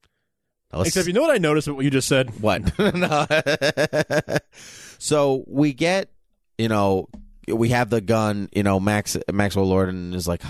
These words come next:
Speaker 1: "I'm almost finished this gun that will
Speaker 2: Yeah.
Speaker 1: reverse everything that I've done, and I will be Maxwell Lord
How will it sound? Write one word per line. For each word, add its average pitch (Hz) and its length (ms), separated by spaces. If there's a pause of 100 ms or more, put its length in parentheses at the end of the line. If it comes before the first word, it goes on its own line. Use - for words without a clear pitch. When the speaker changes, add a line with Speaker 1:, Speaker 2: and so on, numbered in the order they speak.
(240)
Speaker 1:
"I'm 101 140
almost 87 220
finished 76 280
this 71 100
gun 80 280
that 73 120
will 73 240
Speaker 2:
Yeah. 87 220
Speaker 1:
reverse 98 440
everything 82 380
that 80 100
I've 76 140
done, 82 280
and 78 160
I 82 80
will 82 140
be 85 140
Maxwell 82 460
Lord 82 320